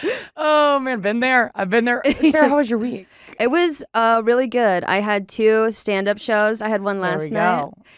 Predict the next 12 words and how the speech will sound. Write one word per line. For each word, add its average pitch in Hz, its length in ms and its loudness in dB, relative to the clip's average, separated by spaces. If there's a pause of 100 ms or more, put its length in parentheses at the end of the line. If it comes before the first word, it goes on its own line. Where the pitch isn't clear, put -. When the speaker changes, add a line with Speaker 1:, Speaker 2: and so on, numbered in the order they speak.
(140)
Speaker 2:
Yeah, 190 320 -2
I 190 120 -2
Speaker 1:
There's 240 260 4
Speaker 2:
know. 302 80 -2
Speaker 1:
my 302 160 4
star. 226 600 2
Speaker 2:
I 277 260 4
know. 277 180 0
Speaker 1:
That's 285 420 4
my 427 260 2
star. 349 920 0
Speaker 2:
I 247 400 2